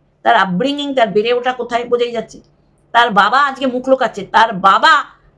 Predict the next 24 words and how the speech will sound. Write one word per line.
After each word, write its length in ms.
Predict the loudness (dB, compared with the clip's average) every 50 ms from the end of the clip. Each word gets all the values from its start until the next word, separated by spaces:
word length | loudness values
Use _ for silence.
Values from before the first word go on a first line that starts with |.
| -4
এই 320 | 0 0 0 0 -2 -8 -8 -8 -2 2
টোন 240 | 4 4 4 4 2
মেরে 200 | 0 0 0 0
মেরে 180 | 0 0 0 0
ভিডিও 300 | 0 -2 0 0 0 0
করতো। 340 | 0 -2 -4 -6 -10 -14 -14 _ _
আরে 240 | -2 -2 0 2 2
অভক্তির 420 | 2 0 0 -4 -6 -4 -4 -2
কথা 180 | 0 0 0 0
বলছি, 260 | -2 -4 -4 -6 -8 -10 -12 -20 _ _ _ _ _ _ -8 -4 -2 0
এবার 240 | 0 2 0 0 0
ঘুঘুরে 340 | 0 -2 -2 -2 -2 -2 0
যা 140 | 0 0 0 0 -2
ফাঁদ 280 | 0 2 2 2 2 -2 -2
পাতা 300 | -2 -2 0 2 2 2
হয়েছে, 640 | 2 2 0 -2 -2 -2 -2 -2 -2 -2 -2 -6 -10 -14 _ _ _ _ _ _ -10
এখন 180 | -6 -4 -2
দেখা 180 | 0 0 0 0
যাচ্ছে 320 | -2 -2 -2 -2 -4 -4 -4 -6 _ _ _ _ -10
ঘুঘুর 320 | -4 -2 -2 0 2 2 2
ওই 120 | 2 2 -2 -10 _ _
পাতা 320 | 0 0 2 2 2 2
ফাঁদে 440 | 2 2 0 0 2 2 0 -2 -4 -12 _ _ _ _ _ -6
ওই 240 | -4 -2 -2 -4